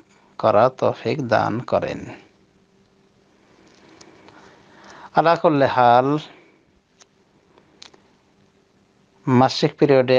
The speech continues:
আক্রান্তা মহিলা ইস্তেখারা সালাত আদায় করতে পারবে না বটে, তবে এমনি ইস্তেখারা দোয়া করতে পারে, আরও বিভিন্ন দোয়া করতে পারে।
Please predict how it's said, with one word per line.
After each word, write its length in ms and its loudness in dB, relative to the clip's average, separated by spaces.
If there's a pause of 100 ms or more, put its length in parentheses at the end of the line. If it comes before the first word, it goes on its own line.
(120)
আক্রান্তা 500 0 (100)
মহিলা 420 0 (1080)
ইস্তেখারা 800 0 (160)
সালাত 340 2 (120)
আদায় 300 -2
করতে 280 0 (100)
পারবে 360 2
না 80 4 (100)
বটে, 300 0 (200)
তবে 220 0 (200)
এমনি 340 2 (140)
ইস্তেখারা 540 -2 (140)
দোয়া 340 2 (300)
করতে 240 -4 (100)
পারে, 240 -6 (340)
আরও 140 2 (100)
বিভিন্ন 260 0 (120)
দোয়া 180 2 (100)
করতে 280 -4
পারে। 200 0